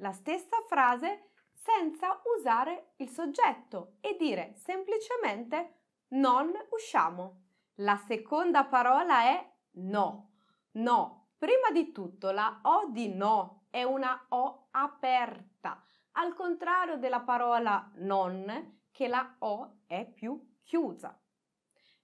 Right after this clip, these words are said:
Vediamo adesso cosa significa il no. Il no è una negazione, una negazione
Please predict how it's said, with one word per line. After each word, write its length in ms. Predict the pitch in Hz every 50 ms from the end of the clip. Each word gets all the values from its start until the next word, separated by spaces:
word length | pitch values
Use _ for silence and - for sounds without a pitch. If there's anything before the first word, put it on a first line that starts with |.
| _ _ -
Vediamo 420 | 208 247 269 233 330 440 494 480
adesso 520 | 415 262 294 294 311 - - 302 262 - - -
cosa 440 | - 370 392 381 381 370 330 302 -
significa 800 | - - - 277 277 277 285 302 285 - 302 294 294 302 277 247
il 300 | 240 262 269 285 277 220
no. 500 | 220 233 226 190 156 - - - _ _ _ _ _ _ -
Il 220 | 370 453 427 359
no 300 | 311 302 349 415 - -
è 100 | 381 392
una 300 | 392 392 381 370 392 392 - - - -
negazione, 1080 | 285 285 302 330 392 440 440 453 453 440 - - - - - 302 226 190 175 175 190
una 240 | 208 240 262 277 269
negazione 1040 | 285 294 320 370 392 - 381 381 381 381 - - - 359 359 359 359 359 392 392